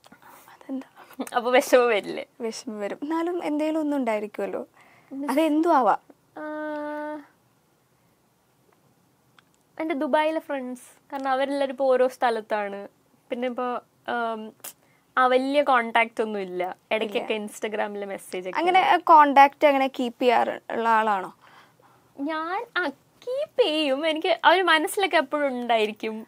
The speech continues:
Speaker 2: ഇടയ്ക്ക് ഓർക്കും. പക്ഷെ ചിലപ്പോ ഞാൻ ഇനിഷ്യേറ്റീവ് എടുത്ത് അങ്ങോട്ട് മെസ്സേജ് ചെയ്യാനോ വിളിക്കാനോ ഒന്നും ഞാൻ പോവാറില്ല. അപ്പൊ
Speaker 1: അതെ.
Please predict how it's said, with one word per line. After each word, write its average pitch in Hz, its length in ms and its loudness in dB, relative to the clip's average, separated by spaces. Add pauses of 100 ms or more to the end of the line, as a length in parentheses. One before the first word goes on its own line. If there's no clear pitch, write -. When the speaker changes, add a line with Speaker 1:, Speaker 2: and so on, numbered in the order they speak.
(120)
Speaker 2:
ഇടയ്ക്ക് 269 240 4
ഓർക്കും. 226 540 0
പക്ഷെ 311 320 -4 (320)
ചിലപ്പോ 359 340 6
ഞാൻ 330 400 2
ഇനിഷ്യേറ്റീവ് 294 560 0
എടുത്ത് 247 220 2
അങ്ങോട്ട് 240 360 0
മെസ്സേജ് 220 400 -4
ചെയ്യാനോ 202 340 0
വിളിക്കാനോ 190 480 4
ഒന്നും 180 160 -4
ഞാൻ 180 160 -4
പോവാറില്ല. 185 500 -4 (120)
അപ്പൊ 330 260 0 (340)
Speaker 1:
അതെ. 220 220 -14